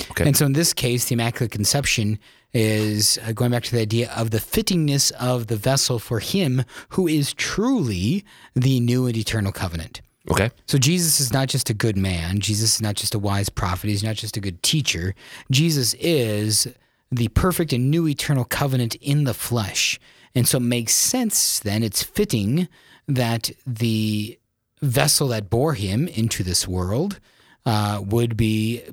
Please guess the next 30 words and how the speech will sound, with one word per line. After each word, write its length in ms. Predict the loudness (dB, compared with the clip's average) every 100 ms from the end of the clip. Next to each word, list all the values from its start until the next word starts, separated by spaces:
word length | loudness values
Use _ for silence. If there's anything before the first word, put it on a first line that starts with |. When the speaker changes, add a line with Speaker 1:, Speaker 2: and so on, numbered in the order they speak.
| -2
Speaker 2:
beautiful 580 | 2 2 2 0 -2 -2
and 180 | -2 0
splendorous, 1080 | 0 -2 0 2 2 0 -4 -2 0 -2 -6 -16 -4
not 220 | 0 2 2
in 100 | 0
a 40 |
material 520 | -2 -2 -2 0 2
sense, 280 | 0 0 -2
but 140 | -2
in 120 | 0 0
a 100 | 0
spiritual 640 | -2 -2 -2 -2 -4 -4
sense. 540 | -4 -4 -8 -8 -8 -12 -20 -8 2
Speaker 1:
Just 340 | 4 6 4
as 180 | 2 2
in, 280 | 2 0 -4
just 320 | -2 2 2 2
as 120 | 0
the 140 | 0
old 280 | 2 2 2
covenant 520 | -2 -2 -2 -4 -4 -10 -14 -2
was 220 | 2 4
also 340 | 4 4 2
born 520 | 0 2 2 2 -2 -2
by 240 | 2 2
a 120 | 2
vessel 460 | 0 0 2 2 0
that 220 | -2 -2
was 440 | 0 0 2 0 0 -4 -20 _ _ _ _ 2
splendorous. 960 | 2 4 2 0 -2 -2 0 0 -2